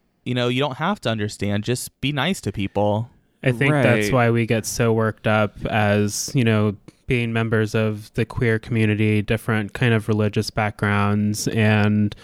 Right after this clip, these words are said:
Speaker 2: I'm Black. Like, there's just so many things that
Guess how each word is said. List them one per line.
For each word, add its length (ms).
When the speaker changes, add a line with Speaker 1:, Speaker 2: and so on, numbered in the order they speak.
Speaker 2:
I'm 460
Black. 600
Like, 180
there's 200
just 200
so 180
many 300
things 720
that 300